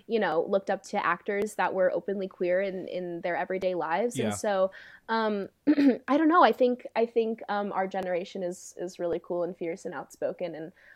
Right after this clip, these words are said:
Speaker 1: um, I think it's only our duty and our right to, to portray that as, as actors in the real world and show, you know, the unapologetic,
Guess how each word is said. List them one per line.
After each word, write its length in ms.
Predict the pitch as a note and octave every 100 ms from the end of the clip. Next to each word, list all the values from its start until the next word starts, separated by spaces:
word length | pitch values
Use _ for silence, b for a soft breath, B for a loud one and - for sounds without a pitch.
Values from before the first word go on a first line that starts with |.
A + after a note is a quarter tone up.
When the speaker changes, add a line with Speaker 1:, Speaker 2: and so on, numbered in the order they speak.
| b
Speaker 1:
um, 180 | - F3+
I 60 | F#3
think 200 | G3 G3
it's 160 | F#3+ -
only 380 | F#3 F#3 F3+ F3
our 140 | F3
duty 400 | F3 - F3+ F3
and 80 | D#3+
our 120 | D#3
right 320 | D#3 E3+ C#3 - -
to, 320 | F3+ E3 C#3+
to 100 | - _
portray 320 | F#3+ - E3
that 180 | F3+ E3+
as, 300 | D#3 - -
as 180 | F#3 F#3
actors 400 | E3+ F3+ F3 F3+
in 80 | F3+
the 80 | F3+
real 260 | F3 E3+
world 380 | E3+ E3 E3 F#3
and 160 | F3+ F#3
show, 500 | - F3+ F3 E3 F3 B B B _ -
you 160 | G#3+
know, 380 | G#3 E3 E3 F#3
the 380 | F#3+ G3 F#3+ F#3+ F#3+
unapologetic, 1000 | G3 G3+ - F#3+ F3+ F#3 F#3 F#3 F3+